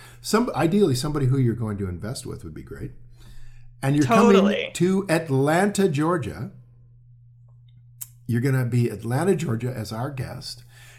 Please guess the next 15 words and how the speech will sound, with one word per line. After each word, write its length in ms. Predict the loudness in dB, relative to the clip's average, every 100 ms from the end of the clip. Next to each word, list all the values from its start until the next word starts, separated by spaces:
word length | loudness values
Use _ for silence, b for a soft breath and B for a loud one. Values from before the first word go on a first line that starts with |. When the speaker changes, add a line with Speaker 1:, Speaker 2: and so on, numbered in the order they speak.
| B
Speaker 1:
You're 200 | 2 2
going 220 | 4 4
to 80 | 2
come 280 | 0 0 2
over 340 | 2 2 2
with 260 | 0 0 0
your 300 | 4 4 4 -2
classmates 1080 | -2 0 0 -2 -6 -4 -2 -4 -6 -10 -14 b b b
to 140 | 0
our 160 | 2 0
house, 600 | -2 -2 -2 -6 -10 -14 -20 -20 -20 -20 -20 -20 -8
to 100 | -2
our 80 | 2
horse 240 | 2 2
farm, 400 | -2 -6 -6 -10